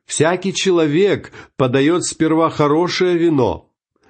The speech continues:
а когда напьются, тогда худшее. А ты хорошее вино сберёг доселе.'»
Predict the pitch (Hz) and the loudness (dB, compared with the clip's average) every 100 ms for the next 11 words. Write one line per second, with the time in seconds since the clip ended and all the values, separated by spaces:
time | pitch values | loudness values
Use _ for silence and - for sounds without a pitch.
0 | _ 110 107 127 123 135 143 139 151 202 | _ -4 0 0 0 2 2 2 0 0
1 | - 147 135 120 131 160 160 _ - 160 | -2 0 -2 0 0 0 -2 _ -6 -2
2 | 147 135 - 139 135 135 143 _ _ _ | 0 -2 0 2 2 0 -6 _ _ _
3 | - - - - 139 135 214 - 165 180 | -20 -20 -6 -2 -2 -2 -4 0 0 2
4 | 214 - 151 147 131 135 165 196 151 - | 0 0 0 2 2 2 2 0 -2 -8
5 | 123 113 127 135 135 117 101 117 - - | -6 -2 0 2 2 0 0 -2 0 0
6 | 104 87 76 | 0 -2 -4